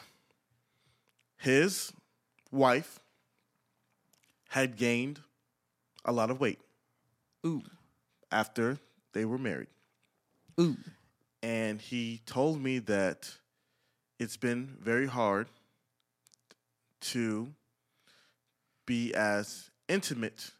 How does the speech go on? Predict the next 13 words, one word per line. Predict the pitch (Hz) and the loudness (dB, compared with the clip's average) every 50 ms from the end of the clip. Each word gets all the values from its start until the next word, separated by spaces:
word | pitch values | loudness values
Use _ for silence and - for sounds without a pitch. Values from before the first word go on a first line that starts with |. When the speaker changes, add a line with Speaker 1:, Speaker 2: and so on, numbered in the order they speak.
| _ _ _ _ _ _ _ | _ _ _ _ _ _ _
Speaker 1:
as | - 120 117 | -4 -2 0
they | 123 | -2
were | 117 104 113 113 | 0 2 0 0
in | 110 107 | 0 -2
the | 104 | -4
past | - 143 156 139 110 95 98 101 - - | -4 -2 0 2 2 2 0 -4 -8 -14
because | - 107 - - 113 101 98 98 - | -14 -16 -12 -8 -6 -4 -4 -6 -6
of | - 98 104 104 95 - _ _ | -6 -4 -4 -4 -6 -10 _ _
the | - 120 120 123 113 - - | -12 -10 -10 -10 -12 -6 -2
weight | 127 143 135 - - | 0 0 0 -2 -4
gain. | - 101 87 80 - - _ _ _ _ _ _ _ _ - | -8 -8 -6 -8 -10 -14 _ _ _ _ _ _ _ _ -2
Speaker 2:
Ooh. | 170 170 147 - 55 - - - - _ _ _ _ _ _ _ - | 0 0 0 -2 -4 -10 -16 -20 -20 _ _ _ _ _ _ _ -8
Yikes. | 160 151 147 147 147 - - - - - - - | -6 -4 -4 -4 -6 -10 -16 -20 -20 -20 -20 -20